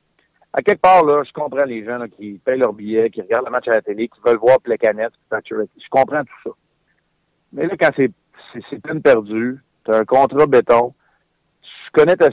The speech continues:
situation pas mal pour le futur. Tu sais, la valeur de Plekanec, là, on a beau s'obstiner, euh, de midi à quatorze heures à savoir s'il revient ou revient pas, c'est une quantité connue, tu sais ce qui se passe. Il est pas en évaluation, Plekanec. Puis si tu l'évalues là,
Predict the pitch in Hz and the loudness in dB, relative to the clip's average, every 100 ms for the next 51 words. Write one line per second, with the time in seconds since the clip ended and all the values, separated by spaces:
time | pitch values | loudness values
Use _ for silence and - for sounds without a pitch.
0 | - - 143 123 156 139 147 139 143 147 | 0 2 4 4 0 0 2 2 2 0
1 | 135 113 120 120 - _ 120 123 139 139 | -2 -4 -4 -4 -6 _ -8 -8 -8 -12
2 | _ _ - 185 170 247 180 139 123 123 | _ _ -2 2 6 4 4 0 -4 -6
3 | 170 - 135 143 _ _ _ 107 120 135 | -8 -10 -14 -16 _ _ _ -12 -6 -4
4 | 214 - 117 _ 127 151 170 165 - _ | -4 -4 -6 _ -14 -10 -10 -12 -18 _
5 | - 107 - 113 135 196 156 139 117 143 | -20 -18 -14 -12 0 2 4 2 4 4
6 | 165 110 113 131 143 - 107 113 147 117 | 4 4 2 0 -2 -4 -6 -6 -6 -6
7 | 104 104 - 139 151 _ _ _ _ _ | -6 -10 -4 -4 -4 _ _ _ _ _
8 | _ - 135 131 165 156 _ 160 131 127 | _ -12 -10 -2 0 0 _ -2 0 0
9 | 156 - - - 175 160 - - 113 107 | -4 -12 -20 -4 -2 -2 -6 -6 0 0
10 | - _ 135 160 180 175 202 123 113 110 | -2 _ -2 2 4 4 4 2 -2 -6
11 | 107 120 95 131 131 95 92 92 107 _ | -4 -8 -12 -12 -12 -14 -16 -12 -12 _
12 | - - 160 214 202 175 139 131 190 | -20 -20 -8 0 4 4 4 4 2